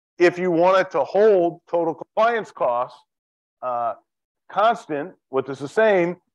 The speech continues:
uh, is you could have a very, like, fifty percent reduction in pollution, or if you wanted to hold,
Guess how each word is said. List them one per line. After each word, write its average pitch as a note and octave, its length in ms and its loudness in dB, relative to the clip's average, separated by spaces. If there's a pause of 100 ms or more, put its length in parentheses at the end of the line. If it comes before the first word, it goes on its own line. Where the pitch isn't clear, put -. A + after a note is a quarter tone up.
(260)
uh, C3 420 4
is D#3 480 0
you D3 140 -8
could D#3+ 160 0
have D3 240 2
a C#3 80 0
very, D#3 500 0
like, C#3 180 -6 (120)
fifty D#3+ 240 -6
percent C3 340 -6
reduction A2+ 380 -2
in G#2 80 -8
pollution, F3+ 520 -2 (460)
or D3 420 4
if C#3+ 140 -6
you D3 140 -2
wanted E3 320 0
to D3 80 -6
hold, E3+ 540 0